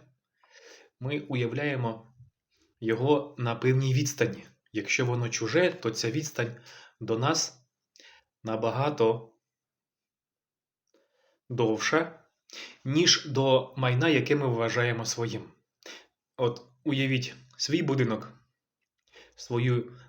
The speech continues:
нерухомість, свій автомобіль і чужий. Скоріш за все, чужий буде трішки менше і буде десь подалі від вас. А щось своє буде ближче. І от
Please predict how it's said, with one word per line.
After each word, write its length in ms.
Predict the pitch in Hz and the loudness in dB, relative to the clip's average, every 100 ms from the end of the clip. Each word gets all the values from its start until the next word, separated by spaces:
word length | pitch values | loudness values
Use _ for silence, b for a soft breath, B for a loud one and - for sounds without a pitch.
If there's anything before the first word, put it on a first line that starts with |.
| - | -2
нерухомість, 540 | 113 104 151 135 123 | -2 4 4 4 0
свій 160 | - 110 | 0 -2
автомобіль 600 | 110 110 104 127 143 B B B B | -2 -8 -6 -6 -8 B B B B
і 300 | 143 139 127 B | -6 -4 -6 B
чужий. 580 | - 143 131 120 110 98 - | -4 0 2 2 0 -2 -10
Скоріш 320 | - 143 123 | -4 0 0
за 100 | 127 | 0
все, 180 | 123 123 | -2 -2
чужий 440 | - 123 147 170 | -2 0 2 2
буде 360 | 127 127 120 113 - - | 2 2 2 0 -8 -8
трішки 420 | 117 - - - - | -6 -6 -8 -14 -6
менше 500 | 123 147 - 127 123 B B B | -2 0 0 0 -4 B B B
і 200 | 135 147 | 0 2
буде 260 | 123 123 117 | 2 -2 -2
десь 180 | - | -2
подалі 380 | - 110 107 107 | -2 -2 -2 -2
від 140 | 107 104 | -4 -6
вас. 360 | 98 - - - _ _ _ _ _ _ _ B B B B B | -6 -8 -10 -16 _ _ _ _ _ _ _ B B B B B
А 320 | 127 131 127 - | 2 2 0 -4
щось 340 | - 127 - | -2 -2 -2
своє 380 | - 127 123 151 | -2 0 0 0
буде 220 | 123 123 | -2 -2
ближче. 500 | 123 117 110 - - - _ _ _ _ _ _ _ B B B | 0 0 -2 -4 -6 -16 _ _ _ _ _ _ _ B B B
І 140 | 151 | 2
от 260 | 143 135 - | 2 0 -6